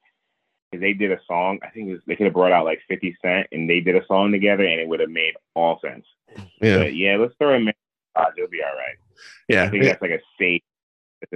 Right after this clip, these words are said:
Speaker 1: a safe thing that they're doing over there.
Speaker 2: It, it, it is pretty safe, and it, I think it'll be good 'cause it's, it's a, it's just a, it's just a huge smattering of talent. So you also have, like, you don't have this one person singing the whole time, so it's, like, a lot of people that can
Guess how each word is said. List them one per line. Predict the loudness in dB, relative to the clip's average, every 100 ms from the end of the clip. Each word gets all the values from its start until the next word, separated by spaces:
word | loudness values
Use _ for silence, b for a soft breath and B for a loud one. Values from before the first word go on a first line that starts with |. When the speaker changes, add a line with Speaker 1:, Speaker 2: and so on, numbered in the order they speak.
| -8
Speaker 1:
a | 0
safe | 0 0 -4
thing | -6 -4
that | -4
they're | -4
doing | -4 -6 -6
over | -8 -8
there. | -10 -2
Speaker 2:
It, | 0 2 2 0 2
it, |
it | 4
is | 6 6 4
pretty | -2 -4
safe, | -4 -8 -8 -8
and | -2 0
it, | 2 0 2
I | 0
think | 2 2
it'll | 0
be | -2
good | -4 -4 -6
'cause | -8 -6
it's, | -6 -6 -14 -16 _ b b b b b b b _ -4
it's | 2 4
a, | 6 4 0 -6 -6
it's | -2
just | 2 2
a, | 0
it's | -2 -2
just | -2 0
a |
huge | 0 0 0
smattering | 0 0 -2
of | -4
talent. | -4 -4 -4
So |
you | -2 -2
also | -2
have, | -2 -2 -4
like, | -6
you | -6
don't | -4
have | -6 -6
this | -6
one | -8 -4
person | -6 -6
singing | -8 -8
the |
whole | -8
time, | -8 -10 -6
so | -6
it's, | -4
like, | -6 -6 -10
a | -2
lot | 0 0
of | -2
people | -6 -8 -12 -10 -6
that | -6 -4
can | -6 -6 -10